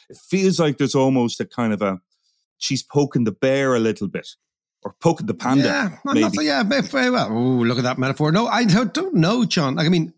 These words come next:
Speaker 2: the, the nightmare scenario for the West,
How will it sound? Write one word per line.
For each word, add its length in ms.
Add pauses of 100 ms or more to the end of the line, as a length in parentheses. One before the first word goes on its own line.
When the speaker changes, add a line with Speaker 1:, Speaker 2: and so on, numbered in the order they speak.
Speaker 2:
the, 340 (100)
the 100
nightmare 440
scenario 500
for 140
the 100
West, 540